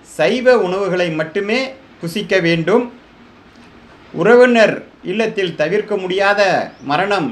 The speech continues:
நிகழ்ந்தால் மாழையை கழற்றி வைத்துவிட்டு அடுத்த வருடம்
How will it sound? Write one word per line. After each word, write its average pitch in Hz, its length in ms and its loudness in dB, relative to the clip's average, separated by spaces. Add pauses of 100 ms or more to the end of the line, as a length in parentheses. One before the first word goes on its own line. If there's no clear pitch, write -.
நிகழ்ந்தால் 170 600 -2 (400)
மாழையை 180 580 -2 (360)
கழற்றி 196 380 -4
வைத்துவிட்டு 170 840 -2 (420)
அடுத்த 185 380 -2
வருடம் 185 560 0